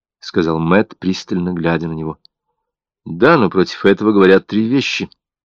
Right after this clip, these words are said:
Во-первых, нет мотивов. Простите меня, Мэтт, но для классических причин, ревность или деньги, вы уже слишком стары. Во-вторых, каким образом?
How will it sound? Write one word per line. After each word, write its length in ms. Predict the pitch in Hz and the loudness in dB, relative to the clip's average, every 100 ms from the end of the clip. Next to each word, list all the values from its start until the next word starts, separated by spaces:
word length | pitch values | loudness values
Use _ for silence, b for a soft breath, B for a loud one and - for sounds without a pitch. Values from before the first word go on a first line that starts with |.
| _ _ _ | _ _ _
Во-первых, 440 | 98 165 170 147 | -2 2 2 2
нет 180 | 160 160 | -2 -2
мотивов. 560 | 143 - 165 92 - - _ _ _ _ _ _ b b b b b - | -4 -2 -2 -2 -6 -16 _ _ _ _ _ _ b b b b b -2
Простите 480 | 143 - 208 - | -2 0 -2 0
меня, 180 | 98 92 | 2 4
Мэтт, 320 | 95 101 92 | 6 6 4
но 160 | 104 113 | 4 4
для 200 | 117 147 | 4 2
классических 680 | 147 151 - 165 - - 147 | 4 0 -2 -8 -6 -6 -2
причин, 480 | 135 131 - 170 123 - | 0 0 2 0 0 -4
ревность 520 | 147 175 135 87 - | 2 4 4 0 -2
или 120 | 90 90 | -4 0
деньги, 400 | 117 139 90 87 | 0 0 0 2
вы 140 | 98 | 4
уже 140 | 107 | 2
слишком 460 | 107 - - - 113 _ _ _ _ _ _ | 0 -4 -4 -4 -6 _ _ _ _ _ _
стары. 560 | - - 117 107 87 - _ _ _ _ _ _ _ _ _ _ | -16 -2 2 4 2 0 _ _ _ _ _ _ _ _ _ _
Во-вторых, 460 | - 110 110 98 - | -14 -4 0 2 0
каким 320 | 120 - 117 | -4 -2 0
образом? 440 | 98 90 85 76 | 2 2 0 -4